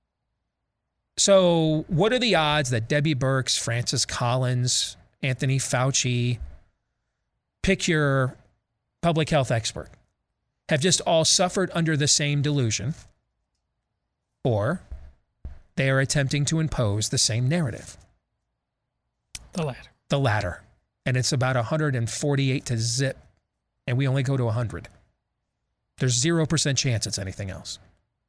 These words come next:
Speaker 1: See, I'm not so mad because I believe me, barely made it out of community college, knows more about this than Francis Collins and Anthony Fauci. No, I'm,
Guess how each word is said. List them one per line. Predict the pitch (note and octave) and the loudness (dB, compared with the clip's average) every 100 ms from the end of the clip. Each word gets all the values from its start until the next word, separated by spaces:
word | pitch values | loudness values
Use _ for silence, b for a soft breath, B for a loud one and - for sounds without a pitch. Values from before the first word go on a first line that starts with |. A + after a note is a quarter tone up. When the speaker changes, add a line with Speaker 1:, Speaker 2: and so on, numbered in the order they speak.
| _ _ _ _ _ _ - | _ _ _ _ _ _ -2
Speaker 1:
See, | D3+ | 0
I'm | C#3 | 2
not | D3 F#3 | 2 0
so | - G#3+ | 0 0
mad | F#3+ F3+ F3+ C#3+ | 0 0 0 0
because | C#3+ D3+ C#3+ | -2 0 0
I | C3 D#3+ | 2 0
believe | D#3 D#3 D#3 B2 G#2+ - - - - | 0 0 0 0 -2 -4 -10 -18 -4
me, | D3 C3+ G#2+ - _ _ _ _ _ _ _ _ _ | 0 0 -2 -6 _ _ _ _ _ _ _ _ _
barely | C#3+ D3+ F3+ | 0 2 2
made | E3 E3 | 2 0
it | D#3+ | 0
out | D#3 | 0
of | D3+ | -2
community | - D3 C#3+ B2+ | 0 0 0 -2
college, | B2 G#2 F2 F#2 - - - _ _ _ _ | -2 -2 -2 -4 -4 -6 -14 _ _ _ _
knows | C#3 D3 E3+ | -2 0 2
more | D#3+ | 2
about | D3+ D#3 D#3 | 2 0 -2
this | - A#2+ - | -2 -2 -2
than | A#2 A2 | -2 -4
Francis | C3 B2 - - | -2 -2 -2 -2
Collins | B2+ A#2+ A2+ G#2+ | -2 0 0 -2
and | G#2+ | -4
Anthony | G#2+ - F2 | -4 -6 -8
Fauci. | - G#2+ - G2 | -4 -4 -4 -4
No, | B2 C3 | -2 0
I'm, | C3 | 0